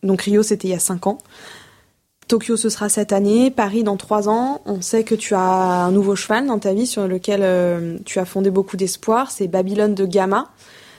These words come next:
qui a déjà accumulé une certaine, euh, un certain nombre de participations à l'international.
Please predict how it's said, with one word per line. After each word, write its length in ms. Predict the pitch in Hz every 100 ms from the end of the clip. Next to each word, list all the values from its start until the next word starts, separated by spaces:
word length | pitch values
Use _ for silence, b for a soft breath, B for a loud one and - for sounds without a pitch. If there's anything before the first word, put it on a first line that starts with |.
| B B B _
qui 120 | -
a 40 | 202
déjà 260 | 202 202
accumulé 400 | 214 - 233 233
une 100 | 226
certaine, 400 | 214 214 220 214
euh, 340 | 196 185 185 180
un 80 | -
certain 260 | 196 220 247
nombre 160 | 240 226
de 60 |
participations 760 | 214 202 - - 208 202 - 214
à 60 |
l'international. 880 | 196 190 190 180 208 208 240 294 311